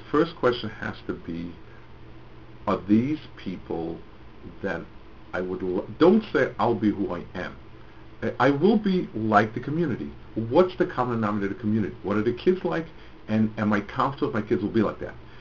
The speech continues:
The idea that you can train your kids, and we'll speak a little bit more about chinuch possibly, but the idea that you can train your kids to be radically different than the community around you is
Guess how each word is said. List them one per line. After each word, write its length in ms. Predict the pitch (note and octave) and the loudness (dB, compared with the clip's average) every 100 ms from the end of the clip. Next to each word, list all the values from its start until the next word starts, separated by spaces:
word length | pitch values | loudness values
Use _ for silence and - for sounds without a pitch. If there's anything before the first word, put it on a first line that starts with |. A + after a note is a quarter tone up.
| - - | -14 4
The 100 | A#2+ | 6
idea 500 | A#2+ - C3 E3 F#3 | 6 4 10 10 10
that 220 | D#3 - | 4 0
you 80 | A2+ | -4
can 200 | A2+ G2+ - - | -2 -6 -8 -4
train 260 | A#2 A#2+ B2+ | 0 0 0
your 120 | G2+ | -2
kids, 320 | - B2+ G2+ | 2 2 2
and 120 | G2 | 0
we'll 80 | G#2 | -4
speak 160 | - A2+ | -2 2
a 20 | |
little 160 | A2 | 2
bit 80 | A2+ | 2
more 140 | G#2 F#2 | 0 -2
about 180 | E2+ | -4
chinuch 300 | - F#2+ F#2 - | -4 -6 -6 -8
possibly, 500 | - - - D2+ - - - - - | -10 -10 -8 -10 -10 -14 -16 -16 -6
but 140 | A2 | 2
the 80 | G#2+ | 4
idea 360 | G#2 A2+ A#2+ C#3+ | 4 4 4 6
that 160 | D3 | 4
you 60 | - | 2
can 120 | A2+ | -4
train 320 | A2 G#2+ A2+ | -2 0 0
your 100 | A#2+ | 0
kids 220 | - G#2+ - | -2 -4 -4
to 80 | G#2 | -4
be 100 | F#2+ | -4
radically 640 | F2+ F#2+ F2+ A#2+ B2 C3+ A2+ | -2 0 2 2 -2 -6 -4
different 460 | G2+ G2+ G2 F#2+ F#2+ - - - - - - - - | -6 -6 -6 -8 -8 -14 -18 -18 -18 -16 -18 -16 -8
than 220 | G2 F#2 F#2 | -4 -2 -2
the 60 | |
community 680 | F#2 G#2 F#2 F#2+ F#2+ G2 G2+ | -4 -4 -2 -2 0 0 -2
around 420 | G2+ G2 D#2 E2+ E2+ | -2 -2 -2 -6 -6
you 220 | E2 D#2+ - - - - - | -6 -6 -10 -18 -18 -18 -8
is 380 | G2+ G2 F#2 F2 | 0 2 2 2